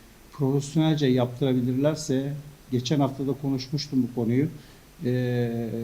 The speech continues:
seyircilerimiz okuldan öğrencilerin gelmesiyle çocuklarımızı, takım arkadaşlarını, takımlarını desteklerlerse ve mücadele hırslı olursa,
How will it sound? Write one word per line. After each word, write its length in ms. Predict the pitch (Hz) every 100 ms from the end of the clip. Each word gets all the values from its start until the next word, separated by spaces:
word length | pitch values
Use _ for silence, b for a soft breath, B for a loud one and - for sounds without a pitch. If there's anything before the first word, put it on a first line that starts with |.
| 113 117
seyircilerimiz 920 | - - 139 139 131 139 135 135 127
okuldan 500 | 143 143 143 139 139
öğrencilerin 720 | 139 135 135 131 127 127 123 123
gelmesiyle 720 | 127 123 127 123 139 120 127
çocuklarımızı, 800 | 135 120 123 131 127 123 120 143 143 - - - -
takım 240 | 135 143
arkadaşlarını, 720 | 151 139 135 117 117 - 120 120 120
takımlarını 540 | 147 135 127 127 120
desteklerlerse 1000 | 123 123 131 127 131 123 131 135 - 117 123 B B B B 131
ve 80 | 135
mücadele 600 | 135 131 147 143 156 147
hırslı 460 | - 131 - 156
olursa, 680 | 135 139 147 143 - 120 123